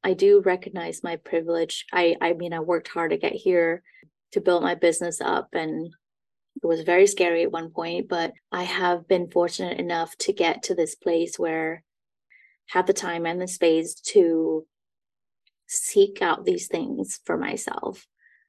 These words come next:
And that is something that I'm grateful for. Trying not to get emotional. <laughs> I'm grateful for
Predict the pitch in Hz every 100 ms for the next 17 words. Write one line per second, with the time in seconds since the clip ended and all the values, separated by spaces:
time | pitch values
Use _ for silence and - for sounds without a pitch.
0 | _ _ - 175 190 190 190 180 180 175
1 | 175 170 - 165 160 - 202 - 156 156
2 | 185 226 _ _ _ _ _ - 185 196
3 | 175 170 180 180 196 196 214 170 160 170
4 | 196 208 214 180 - 185 180 190 208 -
5 | 233 226 - 185 175 170 170 170 170